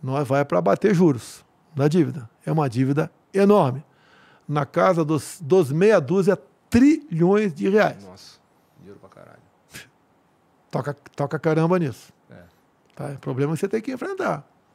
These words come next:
Speaker 1: E os números da economia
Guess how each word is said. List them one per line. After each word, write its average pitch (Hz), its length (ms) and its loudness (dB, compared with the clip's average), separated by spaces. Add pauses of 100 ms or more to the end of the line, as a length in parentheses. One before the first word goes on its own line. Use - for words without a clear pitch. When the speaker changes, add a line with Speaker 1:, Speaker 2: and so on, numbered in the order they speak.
(3500)
Speaker 1:
E 151 80 -6
os 113 220 -4
números 175 300 2
da 139 80 2
economia 131 580 -4